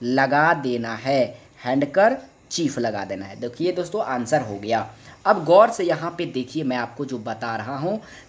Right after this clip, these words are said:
चौथा सवाल में आपको गौर करने की बात है दोस्तों। "We shall help you," they said to सीता, तो पहले आपको ये रख लेना है,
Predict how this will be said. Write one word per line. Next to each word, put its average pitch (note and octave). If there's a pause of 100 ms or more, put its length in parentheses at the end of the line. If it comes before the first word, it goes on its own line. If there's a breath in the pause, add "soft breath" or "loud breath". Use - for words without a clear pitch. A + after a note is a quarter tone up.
चौथा D#3+
सवाल C#3+
में C3+ (100)
आपको C3
गौर C3+
करने A#2+
की C3+
बात G#2
है F#2 (360 loud breath)
दोस्तों। G#3+
"We G#3
shall G3+ (120)
help E3
you," F3 (680 loud breath)
they E3 (120)
said F3+
to D#3
सीता, D3+
तो E3
पहले D#3
आपको D#3
ये C#3+
रख C3
लेना C3
है, D3